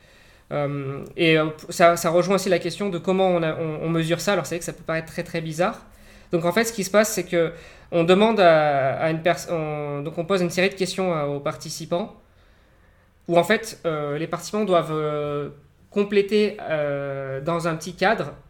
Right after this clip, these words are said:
le nom de la personne, euh, euh, à laquelle, euh, ils sont en train de penser. Donc ça peut être une personne qu'ils sont en train, qu'ils aiment actuellement ou qu'ils ont aimé par le passé. Et on leur demande, euh,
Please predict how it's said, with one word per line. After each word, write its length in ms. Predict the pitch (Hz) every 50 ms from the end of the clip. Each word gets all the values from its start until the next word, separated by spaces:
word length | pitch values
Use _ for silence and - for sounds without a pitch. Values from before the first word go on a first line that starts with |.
| _ _ -
le 200 | 165 170 170 170
nom 220 | 180 196 214 233
de 80 | 220 185
la 80 | 180 175
personne, 440 | 196 185 175 180 202 202 202 190
euh, 340 | 175 156 151 147 147 143 139 143 - - - - - _ _ _ -
euh, 260 | - 147 147 147 143
à 40 | 156
laquelle, 300 | 156 160 156 190 180 170
euh, 440 | 160 156 147 147 147 147 147 143 143
ils 80 | 143 151
sont 120 | - -
en 60 | 160 156
train 120 | - 160
de 60 | 156
penser. 420 | - 165 156 - - 196 254 285 - - _ _ -
Donc 100 | 156 151
ça 120 | - 160 151
peut 120 | 131 165
être 260 | 175 175 175 - 160
une 100 | 151 151
personne 240 | 151 165 156 - 180
qu'ils 100 | 180 180
sont 100 | - 165
en 60 | 160
train, 160 | 156 - - - -
qu'ils 240 | - - 165 156 165
aiment 120 | 175 170
actuellement 460 | 160 156 - 170 165 151 165 180 190
ou 40 | 190
qu'ils 200 | 190 175 156 160
ont 80 | 160 156
aimé 180 | 151 160 160
par 120 | 156 156 147
le 60 | 143
passé. 400 | 143 147 143 - 196 226 247 - - - - - - - - _ - _ _ _ -
Et 100 | - 175
on 120 | 185 196
leur 200 | 190 180 180 170
demande, 460 | 160 165 160 160 165 185 208 214 196 175
euh, 400 | 165 151 147 143 143 143 139